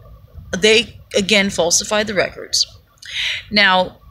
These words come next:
he claimed, "You don't have any babies in you." Really? So from one doctor a few weeks ago who diagnosed me pregnant twice, you're gonna now claim there's no babies. Uh-uh.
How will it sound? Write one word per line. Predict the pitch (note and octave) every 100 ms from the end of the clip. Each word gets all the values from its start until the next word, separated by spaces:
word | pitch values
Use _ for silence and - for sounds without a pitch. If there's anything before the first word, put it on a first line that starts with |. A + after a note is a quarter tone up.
| -
he | - B3 C4
claimed, | - B3 G#3 G3+
"You | - G#3+ A#3
don't | C#4+ C4+
have | B3 C#4 C#4
any | A#3
babies | F#3+ D3 C#3+ - -
in | - -
you." | - - - - - _ _ _ - _ _ - -
Really? | F#3+ A3+ C#4+ E4+ F#4 - - - - - - _ _ -
So | - B3
from | A#3+ A#3+
one | B3+ E4 E4+
doctor | E4+ C#4+ - C#4 C4+ C4+ - _ - -
a |
few | - B3+
weeks | C4 -
ago | A#3+ A3+
who | A3+
diagnosed | G3+ A3+ A#3 A3 G#3+
me | G3+
pregnant | G3+ - G#3 G3 G3 -
twice, | - E3+ E3+ G3 - -
you're | G#3
gonna | G#3 G3
now | G3 G#3+ G#3+
claim | - G3 E3+ E3+ E3+ -
there's | F3 E3
no | F#3+ F3
babies. | E3+ D#3+ - - - - - _ _ F#3
Uh-uh. | - - -